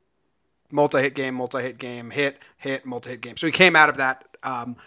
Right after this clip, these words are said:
didn't come out on fire, but definitely wasn't slumping the same. So hopefully Gary does the same, because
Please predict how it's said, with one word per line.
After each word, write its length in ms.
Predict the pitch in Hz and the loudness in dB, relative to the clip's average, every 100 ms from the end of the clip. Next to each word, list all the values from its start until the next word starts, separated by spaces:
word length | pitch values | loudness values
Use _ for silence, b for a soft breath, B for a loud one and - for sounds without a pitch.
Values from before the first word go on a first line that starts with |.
| b | b
didn't 220 | - 175 185 | 2 2 4
come 160 | 170 | 6
out 140 | 156 143 | 6 6
on 100 | 127 | 2
fire, 460 | - 196 208 214 | 2 4 4 2
but 100 | - | -2
definitely 300 | - 143 147 | -4 -4 -4
wasn't 300 | 139 135 127 | -6 -6 -6
slumping 320 | - 135 131 127 | -4 -4 -4 -8
the 60 | |
same. 240 | - 180 170 | -6 -4 -6
So 140 | 147 | -8
hopefully 420 | 123 233 240 214 | -2 -2 -2 -8
Gary 340 | 180 175 160 160 | -6 -4 -4 -4
does 280 | 143 139 - | -6 -6 -8
the 100 | 117 | -8
same, 280 | 127 - _ _ _ _ _ _ _ _ | -8 -8 _ _ _ _ _ _ _ _
because 540 | 135 147 151 135 - | -2 4 4 2 -4